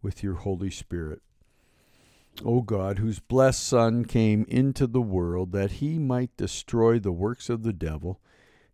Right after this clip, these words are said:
and make us children of God and heirs of eternal life, grant that, having this hope, we may purify ourselves as he is pure, that,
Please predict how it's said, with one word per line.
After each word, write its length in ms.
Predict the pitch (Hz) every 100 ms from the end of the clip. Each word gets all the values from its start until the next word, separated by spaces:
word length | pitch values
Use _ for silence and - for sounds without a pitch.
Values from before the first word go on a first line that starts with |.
| -
and 160 | 139
make 240 | 151 160 139
us 180 | 131
children 520 | - - 139 131 131 131
of 160 | 110
God 340 | - 82 85 95
and 220 | 98 -
heirs 400 | 113 120 127 117
of 140 | 117 123
eternal 440 | 120 110 117 127
life, 380 | 87 73 76 - _ _ _ _ _
grant 460 | - 107 110 117 -
that, 220 | - - _ _ - _
having 440 | - 123 123 123 120
this 260 | 143 -
hope, 400 | 113 95 107 _
we 160 | 120 120
may 220 | 123 123
purify 680 | - - 156 143 - 117 113
ourselves 680 | 101 95 107 95 104 104
as 340 | 110 113 113 -
he 220 | 123 131
is 140 | 104
pure, 440 | - - 98 80 - _ - - _
that, 340 | - 131 120